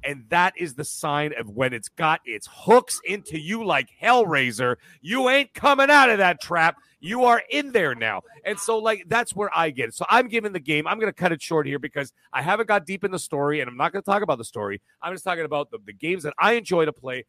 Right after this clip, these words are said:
how I like to play 'em, and the presentation and everything else. I give this game an absolutely solid nine point five out of ten. With no abs-, with, with, with, with no, like,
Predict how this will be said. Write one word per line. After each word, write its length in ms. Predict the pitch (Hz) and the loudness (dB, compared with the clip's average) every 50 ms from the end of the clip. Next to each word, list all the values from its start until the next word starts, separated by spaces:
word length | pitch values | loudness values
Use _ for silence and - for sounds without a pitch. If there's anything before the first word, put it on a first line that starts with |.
| _ _ _ | _ _ _
how 220 | - 175 208 220 | -2 0 2 2
I 80 | 220 208 | 2 2
like 180 | 190 180 170 | 0 0 -2
to 80 | - 160 | -4 -10
play 240 | - 135 147 143 139 | -8 -4 -2 -2 -2
'em, 140 | 139 139 123 | -2 -4 -8
and 100 | 120 113 | -12 -14
the 60 | 117 | -16
presentation 760 | - - 180 202 208 170 190 175 - 165 156 156 127 147 131 | -8 -4 -2 -2 -2 -2 -6 -6 -6 -6 -6 -6 -6 -10 -8
and 80 | 127 139 | -6 -6
everything 360 | 160 160 180 139 160 143 139 | -6 -6 -6 -8 -6 -4 -2
else. 180 | 131 131 131 - _ | -2 -2 -2 -4 _
I 140 | - 160 180 | -2 -2 -2
give 160 | 170 160 170 | -2 -2 -6
this 140 | 151 156 - | -6 -8 -8
game 260 | - - 139 139 131 - _ _ _ _ | -6 -6 -6 -6 -8 -10 _ _ _ _
an 80 | 120 131 - _ 170 | -20 -20 -8 _ 2
absolutely 480 | 180 208 202 - - 175 170 156 143 | 2 2 2 0 -2 -4 -2 -4 -4
solid 380 | - - 156 147 147 147 139 131 | -4 -2 -2 0 0 0 -2 -4
nine 280 | 127 143 139 143 147 | -4 -4 -4 -4 -6
point 240 | - - 131 127 120 | -8 -10 -10 -10 -8
five 220 | - 120 113 110 110 | -6 -6 -6 -4 -6
out 80 | 101 | -8
of 80 | 95 - | -10 -12
ten. 160 | - 113 87 - _ _ _ _ _ _ _ _ _ _ _ _ _ _ | -14 -16 -16 -16 _ _ _ _ _ _ _ _ _ _ _ _ _ _
With 220 | 127 139 131 123 | -18 -18 -18 -16
no 560 | 151 160 165 175 208 208 202 202 202 196 175 - _ _ _ _ _ | -18 -8 -2 0 2 4 4 4 4 2 -2 -6 _ _ _ _ _
abs-, 300 | 160 170 180 175 - - - 139 135 139 | -2 -2 -2 -2 -4 -10 -16 -16 -14 -12
with, 140 | 156 156 143 | -12 -12 -10
with, 220 | 143 147 147 127 139 | -10 -10 -10 -8 -6
with, 220 | 143 143 120 - 139 - | -6 -6 -6 -8 -10 -8
with 140 | 131 131 - _ _ | -6 -6 -6 _ _
no, 340 | 131 135 156 185 185 180 175 | -16 -4 -2 0 0 0 -2
like, 280 | 175 156 156 143 131 | -2 -2 -4 -4 -4